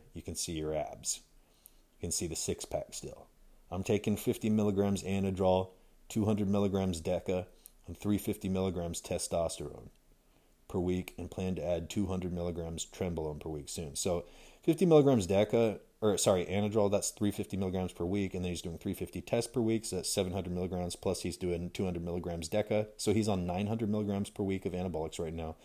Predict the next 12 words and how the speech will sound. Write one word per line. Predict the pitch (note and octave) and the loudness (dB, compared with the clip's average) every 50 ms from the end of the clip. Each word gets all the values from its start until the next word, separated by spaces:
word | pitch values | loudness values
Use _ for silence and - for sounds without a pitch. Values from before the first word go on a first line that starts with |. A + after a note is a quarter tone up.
| - - - - - - - | -20 -20 -20 -20 -20 -8 -2
planning | - G2 F#2+ F2+ F2 | 0 0 2 0 0
to | F2+ - | 0 0
add | F2 F2 E2+ E2 | 2 2 2 2
another | E2+ E2+ F2 E2+ E2+ E2 | 0 -2 -2 -4 -4 -6
two | - - - B2+ | -4 -2 0 2
hundred | G#2 G#2 F#2+ F#2 F2+ | 2 2 0 0 0
milligrams | F2 F2 F2 E2+ E2+ E2 E2 D#2+ | 0 -2 -2 -2 -4 -4 -6 -6
of | E2 D#2+ | -8 -10
Tren | - - - F2+ E2+ D#2+ | -10 -6 -4 -4 -4 -4
per | D2+ - | -4 -6
week | D#2+ D#2 D#2+ D#2 | -6 -6 -6 -4
soon. | - - - F2 D#2 C#2 - | -4 -4 -2 -4 -6 -8 -12